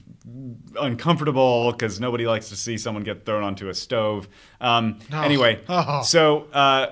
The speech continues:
Speaker 1: but you see this kind of, like, this establishment of, you know, here, it, it, it's a great establishment of, sca-, of his character. You know, like, here's a guy, here's, here's what the Terminator is. Like, if you didn't know,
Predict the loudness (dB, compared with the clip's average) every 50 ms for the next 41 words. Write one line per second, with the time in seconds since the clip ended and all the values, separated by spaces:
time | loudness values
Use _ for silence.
0 | -6 0 4 4 4 4 2 -2 -2 -2 -2 0 0 0 0 0 0 0 -2 -2
1 | -2 0 0 0 2 0 0 0 -2 -6 -8 -6 -6 -4 -2 0 0 0 0 -2
2 | -4 -6 -6 -6 -4 -6 -6 -8 -12 -12 -8 -6 -4 -4 -4 -4 -6 -8 -14 -14
3 | -10 -6 -6 -6 -6 -8 -12 -16 -12 -8 -8 -8 -6 -6 -6 -6 -4 -4 -6 -6
4 | -4 -4 -4 -4 -4 -6 -4 2 4 4 4 4 2 0 0 0 0 0 -2 -6
5 | -6 -6 -6 -8 -8 -8 -6 -4 -4 -4 -6 -8 -8 -4 -4 -2 -2 -4 -4 -6
6 | -6 -4 -4 -2 -2 -2 -2 -4 -6 -8 -10 -10 -8 -8 -6 -4 -2 -2 -2 -2
7 | -4 -6 -8 -12 -14 -10 -10 -10 -10 -10 -12 -10 -10 -8 -8 -8 -6 -8 -8 -8
8 | -8 -10 -10 -8 -6 -6 -6 -6 -8 -8 -6 -6 -4 -4 -4 -4 -6 -8 -8 -10
9 | -12 -12 -10 -10 -10 -8 -4 -2 2 2 2 2 2 0 -4